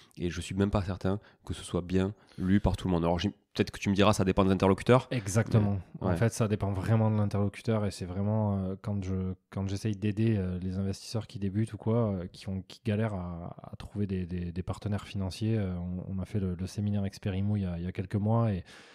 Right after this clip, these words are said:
Speaker 2: et il y a un an, euh, il y a, il y a un investisseur qui était venu me voir, il a mis, euh, je crois, il a eu vingt-sept refus, euh, avant d'avoir son financement.
Speaker 1: Non, mais il faut de la motive, là, hein.
Speaker 2: Ouais, il faut beaucoup de motivation, mais encore une fois, c'était hyper simple de trouver la solution. C'est que le gars, quand il présentait son projet, il le présentait d'une manière tellement stratosphérique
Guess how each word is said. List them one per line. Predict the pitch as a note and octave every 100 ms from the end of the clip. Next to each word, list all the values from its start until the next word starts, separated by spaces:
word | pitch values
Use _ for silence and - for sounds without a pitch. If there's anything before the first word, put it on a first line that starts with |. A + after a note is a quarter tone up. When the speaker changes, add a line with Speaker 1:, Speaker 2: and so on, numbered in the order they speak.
| - - _ -
Speaker 2:
et | G2+
il |
y | G2
a | G2+
un | G#2+
an, | A2+ A#2 A2+ G2+
euh, | F2+
il | F2
y |
a, | F2 F2
il | F2+
y |
a | F#2
un | F#2+
investisseur | F#2+ F#2+ - G#2
qui | -
était | G2+
venu | G2 G2+
me | G2
voir, | A2+ A2+
il | G2+
a | F#2
mis, | G#2 G#2
euh, | F2 F2
je | -
crois, | G2 F#2 G#2
il | F#2
a | F#2+
eu | F#2
vingt-sept | G#2+ A2 - G#2
refus, | - G2 - G#2+ G2
euh, | E2+ E2+ F2 G2
avant | F#2+ F#2+
d'avoir | G2 F#2+ -
son | G2
financement. | - G#2 F#2+ - A2 C3+ - _ -
Speaker 1:
Non, | -
mais | G#2+
il |
faut | -
de | F#2+
la | F#2+
motive, | G2+ A#2+
là, | F#2+
hein. | F2+ A2+ -
Speaker 2:
Ouais, | B2+ B2 B2
il |
faut | -
beaucoup | G2 G2+
de | A#2
motivation, | A2+ - A2+ A2 D3+
mais | C3+
encore | G#2 G2 G#2
une | G2+
fois, | B2 B2
c'était | G2+ G#2
hyper | A2 A#2 -
simple | B2+ A2+
de | G2
trouver | - G#2
la | G2
solution. | - G2 - B2+
C'est | C3 G2
que | F#2+
le | G2
gars, | A2+
quand | - F#2+
il | -
présentait | - F#2 -
son | - F#2+
projet, | - G2+ A#2+
il | G#2
le |
présentait | - - G2 G2 A2
d'une | G2+ F#2+
manière | G2 G#2 G#2+ -
tellement | A#2+ A#2 G#2+
stratosphérique | - - - G#2+ - G#2 B2+ -